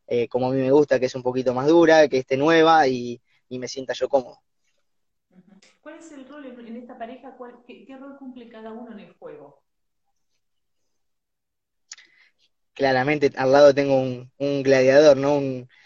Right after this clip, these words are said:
Speaker 1: una bestia. Eh, <laughs> en mi caso es tratar de, obviamente, ¿no? de acomodar un poquito la jugada y, y llevarla para que luego pueda él definirla.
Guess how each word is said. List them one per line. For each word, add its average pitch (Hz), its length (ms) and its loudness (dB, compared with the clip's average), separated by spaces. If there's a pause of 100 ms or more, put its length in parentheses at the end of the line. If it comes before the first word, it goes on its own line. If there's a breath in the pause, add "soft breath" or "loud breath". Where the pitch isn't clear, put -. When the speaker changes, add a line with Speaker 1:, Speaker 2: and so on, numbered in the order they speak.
(200 soft breath)
Speaker 1:
una 139 240 -2
bestia. 143 400 2 (560 soft breath)
Eh, 135 260 4
<laughs> 139 180 -2
en 151 120 0
mi 151 140 -2
caso 170 400 4
es 135 300 2 (220)
tratar 139 360 4
de, 131 520 4
obviamente, 135 420 0
¿no? 139 120 0
de 139 80 2
acomodar 131 360 0
un 143 80 -2
poquito 139 340 2
la 135 100 2
jugada 165 480 4 (460 soft breath)
y, 139 580 0
y 139 120 -6
llevarla 180 460 6
para 139 280 4
que 127 220 0
luego 147 320 4
pueda 139 400 6
él 135 160 0
definirla. 160 640 -2